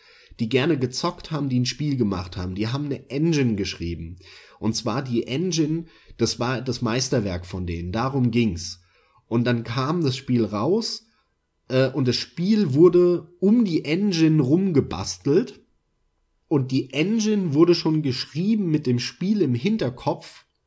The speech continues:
so dass die Engine halt auch all das machen kann, was das Spiel später, äh, beinhalten soll. Und dann kam's raus und die Leute waren stolz auf ihre technische Leistung, die sie ge-,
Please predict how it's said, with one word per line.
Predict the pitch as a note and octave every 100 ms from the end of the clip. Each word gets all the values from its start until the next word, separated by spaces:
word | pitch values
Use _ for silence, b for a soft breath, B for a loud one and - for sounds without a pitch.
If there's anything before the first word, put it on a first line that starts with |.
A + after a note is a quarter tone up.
| _
so | A2 C3
dass | D#3+ D3+
die | - B2+
Engine | C3 D#3+ G3+ F3+ D#3
halt | D3 D3
auch | C3+ B2+ -
all | B2+ G3+
das | F3 -
machen | C3+ E3 F3+ B2+
kann, | - E2+ F#2+ D3+ A3 b b b b b
was | D3+ D3+ -
das | -
Spiel | - - D3+ G3 G3 F#3+
später, | - - C3+ D#3+ D#3 D3 D3 D3 - -
äh, | A#2 A#2 A#2
beinhalten | A#2 D3 D#3 A2+ F#2+ - F2+
soll. | F2 C#2 E2+ - _ b b b b b b b
Und | A#2+
dann | C3 C#3+
kam's | B2+ C3+ D#3 D#3 F3
raus | F#3 F2 -
und | A2+ A#2
die | A#2+
Leute | A#2+ D3+ C3+
waren | B2+ B2
stolz | B2 - C#3 F3 G3+
auf | - A#2 -
ihre | B2+ A#2 A2+
technische | - F#3+ - E3+ D#3+ D3+
Leistung, | C3+ C#3+ D3+ - G#2+
die | G2+ F#2
sie | F2+
ge-, | F#2 F#2